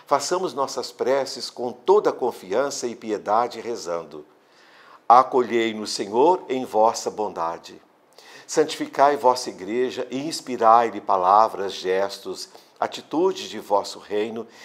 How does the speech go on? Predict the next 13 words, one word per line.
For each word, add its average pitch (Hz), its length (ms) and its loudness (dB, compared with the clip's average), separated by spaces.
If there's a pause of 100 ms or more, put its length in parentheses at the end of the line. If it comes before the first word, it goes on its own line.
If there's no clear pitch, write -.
(140)
e 127 80 -8
que 135 240 -2
ela 139 220 8
cumpra 143 500 -4
com 110 220 -4
fidelidade 104 840 0
e - 20 -14
dedicação 110 800 -6 (280)
sua 165 280 -2
missão, 117 520 -4
nós 110 440 2
o 113 80 -12
suplicamos." 90 960 -10